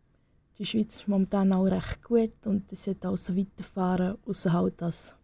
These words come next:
mit Ökologie auch vor allem. Dass es Umwelt besser wird.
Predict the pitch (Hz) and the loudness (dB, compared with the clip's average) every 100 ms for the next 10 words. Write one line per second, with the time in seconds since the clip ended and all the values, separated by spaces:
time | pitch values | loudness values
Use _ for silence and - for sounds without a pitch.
0 | _ - 196 - 175 - 170 165 170 170 | _ -16 -12 -10 -10 -8 -6 -6 -8 -8
1 | 170 175 - 190 170 180 _ _ _ _ | -8 -12 -16 -10 -10 -10 _ _ _ _
2 | - - _ _ _ _ _ _ 196 - | -20 -20 _ _ _ _ _ _ -10 -8
3 | 175 - - - _ _ 208 190 180 185 | -6 -6 -8 -14 _ _ -2 0 0 -2
4 | 180 - - _ 202 175 - - - - | -2 -6 -20 _ -10 -10 -10 -14 -18 -20
5 | _ _ _ _ _ _ - - | _ _ _ _ _ _ -20 -20